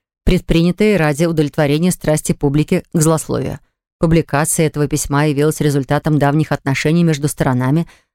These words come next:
отношений, длившихся четырнадцать лет». «Милорды, я не вправе требовать послаблений по той лишь причине, что лицом, давшим выход своим чувствам в ответ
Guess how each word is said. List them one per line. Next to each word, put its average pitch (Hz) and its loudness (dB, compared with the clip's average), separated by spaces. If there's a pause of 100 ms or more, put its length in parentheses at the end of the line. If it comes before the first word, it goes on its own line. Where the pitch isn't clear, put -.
отношений, 156 0
длившихся 147 -2 (180)
четырнадцать 143 0
лет». 196 -2 (1080)
«Милорды, 165 2
я 165 4
не 170 0
вправе 156 0
требовать 156 0
послаблений 160 0
по 151 -2
той 160 0
лишь 147 -2
причине, 151 0
что - -2
лицом, 147 0
давшим 147 0
выход 147 0
своим 147 0
чувствам 143 0
в - 0
ответ 143 -2